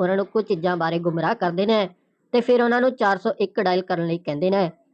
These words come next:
ਇਸ ਨੰਬਰ ਨਾਲ ਠੱਗ ਤੁਹਾਨੂੰ ਆਪਣਾ ਨੰਬਰ ਵੀ ਡਾਇਲ ਕਰਨ ਲਈ ਕਹਿੰਦੇ ਨੇ। ਉਹ ਇਸ ਤਰ੍ਹਾਂ ਗੱਲ ਕਰਦੇ ਨੇ ਕਿ "ਸਰ, ਪਾਰਸਲ ਰੱਦ ਕਰਨ ਲਈ ਚਾਰ ਸੌ ਇੱਕ 'ਤੇ ਇਹ ਠੱਗ ਦਾ ਨੰਬਰ ਡਾਇਲ ਕਰੋ।"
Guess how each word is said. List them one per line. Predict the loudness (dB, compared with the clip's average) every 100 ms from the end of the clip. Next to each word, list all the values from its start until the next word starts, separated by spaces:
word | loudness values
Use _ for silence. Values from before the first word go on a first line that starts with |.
| _ -2
ਇਸ | 0 0
ਨੰਬਰ | 0 0 0
ਨਾਲ | 2 0
ਠੱਗ | 0 -4
ਤੁਹਾਨੂੰ | -2 -2 -2
ਆਪਣਾ | -2 -2 -2
ਨੰਬਰ | -2 -2 0
ਵੀ | 0
ਡਾਇਲ | 0 -2
ਕਰਨ | -4 -8
ਲਈ | -10
ਕਹਿੰਦੇ | -10 -6 -2
ਨੇ। | -2 -4 -8 _ _ _
ਉਹ | -4 -2
ਇਸ | -4
ਤਰ੍ਹਾਂ | 0 0
ਗੱਲ | 2 0 0
ਕਰਦੇ | -2 -2 -2
ਨੇ | -2
ਕਿ | -4
"ਸਰ, | -2 -4
ਪਾਰਸਲ | -2 -4 -2 -2
ਰੱਦ | 0 -2 -2
ਕਰਨ | -4 -2
ਲਈ | -4
ਚਾਰ | -2 -4 -2
ਸੌ | -4 -4
ਇੱਕ | -8 -6 -4
'ਤੇ | -4 -6 -8 _ _ _ _ _ _ -4
ਇਹ | -2
ਠੱਗ | -2
ਦਾ | 0 0
ਨੰਬਰ | 0 0 -2
ਡਾਇਲ | -2 -2
ਕਰੋ।" | 0 2 0 -2